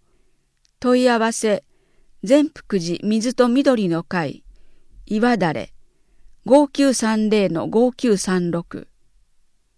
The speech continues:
未知、魅惑の国への価値ある体験の旅。各途上国のブイティーアールを上映し、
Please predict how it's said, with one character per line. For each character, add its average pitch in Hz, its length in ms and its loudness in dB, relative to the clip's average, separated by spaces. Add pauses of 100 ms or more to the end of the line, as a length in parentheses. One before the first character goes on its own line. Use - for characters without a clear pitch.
(1080)
未 247 180 2
知、 - 300 -10 (520)
魅 208 120 0
惑 285 320 2
の 269 120 2
国 247 400 0
へ 202 140 0
の 165 140 -2
価 285 180 -4
値 208 200 -2
あ 190 80 0
る 170 100 -2
体 214 260 -2
験 196 240 -2
の 185 120 -6
旅。 175 360 -8 (1120)
各 247 320 -4
途 208 140 -2
上 269 260 4
国 196 320 -4
の 165 120 -2
ブ 202 180 -2
イ 240 80 -2
テ 240 140 -4
ィ 240 80 0
ー 226 140 2
ア - 20 2
ー 208 40 0
ル 180 120 0
を 170 100 2
上 190 280 0
映 185 140 0
し、 - 320 -6